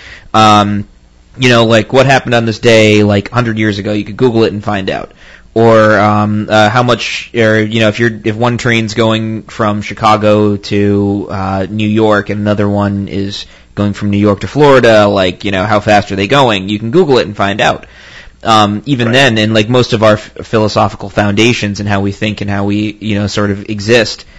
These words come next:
Speaker 1: in, in, um, the modern world, it's, it's based on the idea of having answers for everything. So people
Speaker 2: Right.
Speaker 1: are uncomfortable when they can't find answers to things. I, I believe.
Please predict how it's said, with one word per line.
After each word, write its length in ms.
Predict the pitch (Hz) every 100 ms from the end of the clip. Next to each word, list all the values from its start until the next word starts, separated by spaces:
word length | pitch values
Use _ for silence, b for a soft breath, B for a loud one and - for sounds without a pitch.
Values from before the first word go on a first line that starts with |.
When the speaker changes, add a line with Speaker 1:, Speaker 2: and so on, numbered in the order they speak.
| b b -
Speaker 1:
in, 360 | 110 107 101 104
in, 320 | 104 101 101
um, 320 | 95 98 98
the 80 | 98
modern 400 | 101 104 101 101
world, 420 | 127 165 113 101
it's, 400 | 104 104 - -
it's 140 | 117
based 400 | 101 117 127 -
on 80 | 110
the 120 | 104
idea 420 | 101 98 110 107 104
of 260 | - 95
having 420 | - 120 107 104
answers 460 | 104 110 104 95 87
for 260 | - - -
everything. 540 | 117 104 67 - - - - B B B B B
So 320 | - 131 120
people 260 | 110 143 117
Speaker 2:
Right. 220 | 127 113 -
Speaker 1:
are 160 | 120
uncomfortable 840 | 117 117 - 214 - 131 117 107 104 -
when 260 | 110 117 107
they 120 | 104
can't 420 | - 117 107 107 - _ _ _ -
find 340 | - 113 107 -
answers 480 | 117 107 - 101
to 120 | - 95
things. 600 | 92 82 73 62 - - _ _
I, 220 | 110 104 -
I 160 | 113
believe. 420 | 104 92 71 69